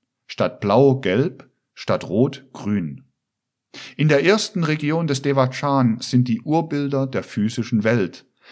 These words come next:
insofern diese nicht mit Leben begabt ist, also die Urbilder der Mineralien und ferner die der Pflanzen,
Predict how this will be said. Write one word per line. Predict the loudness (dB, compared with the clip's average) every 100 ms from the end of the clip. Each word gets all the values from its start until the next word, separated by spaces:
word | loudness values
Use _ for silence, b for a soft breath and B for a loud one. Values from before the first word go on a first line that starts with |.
| B
insofern | 2 2 4 0 0 -2 -2 -2
diese | -2 0 2
nicht | 4 2 -4 -6
mit | -4 -2
Leben | 0 2 2 0
begabt | -2 -4 -4 -6 -14
ist, | -16 -16 -18 _ b b b
also | -2 0
die | -2 -2
Urbilder | 2 2 2 0 0 0 0
der | 0
Mineralien | 2 2 0 0 -2 0 0 -2 -2 -6 -2
und | -2
ferner | -2 -4 0 0 0
die | -4 -4
der | -4
Pflanzen, | -6 -6 -2 0 0 -2 -4 -6